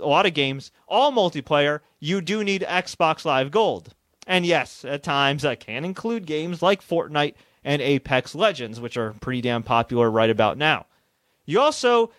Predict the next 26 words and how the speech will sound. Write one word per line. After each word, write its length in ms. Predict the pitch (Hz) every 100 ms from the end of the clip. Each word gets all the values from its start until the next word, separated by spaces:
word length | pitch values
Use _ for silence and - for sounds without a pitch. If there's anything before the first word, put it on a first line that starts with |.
| _ 151
get 400 | 131 190 196 165
discounts 680 | 143 262 - - 165 143 -
on 260 | - 151 143
various 340 | 156 160 143
games 400 | - 147 151 147
each 280 | - 180 -
and 60 | 160
every 180 | 147 139
single 280 | 143 135
week. 240 | 147 139 -
So 160 | 147
typically 480 | 135 190 185 170 175
there's 200 | 160 135
new 120 | 156
sales 360 | 147 151 143 139
that 100 | 127
drop 240 | 123 110
Tuesday, 400 | - 185 151 147
unless 280 | 127 113 -
there's, 140 | 107 -
like, 180 | 98
some 160 | - 95
sort 200 | - 107
of 140 | 101 _ _ _ _
flash 320 | 190 202 -
sale. 340 | 190 180 170